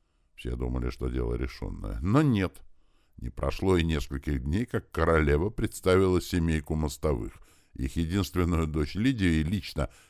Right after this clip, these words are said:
лично вместе с мостовыми посетила башню четырёх стихий.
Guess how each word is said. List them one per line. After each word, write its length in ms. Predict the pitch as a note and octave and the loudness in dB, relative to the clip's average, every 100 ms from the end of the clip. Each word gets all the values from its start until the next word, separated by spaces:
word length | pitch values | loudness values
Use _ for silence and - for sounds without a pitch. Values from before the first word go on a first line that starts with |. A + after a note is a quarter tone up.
| - | -4
лично 920 | D#2+ G2+ C#3 E3+ C#3+ - C#2+ A#1 A1 | 0 4 4 2 -2 -4 -4 -4 -4
вместе 420 | B1 C2+ B1 - | -2 -2 -2 -2
с 120 | - | -4
мостовыми 580 | B1 B1+ C#2 C#2 E2+ G#2 | -8 -6 0 2 2 0
посетила 640 | G2+ A#1+ A#1+ A#1 D2+ D2+ | -2 -6 -6 -6 -4 -4
башню 400 | A#1 C2 - C2+ | -2 -4 -4 -8
четырёх 420 | C2+ - - - - | -10 -10 -10 -10 -14
стихий. 420 | - - - | -18 -18 -20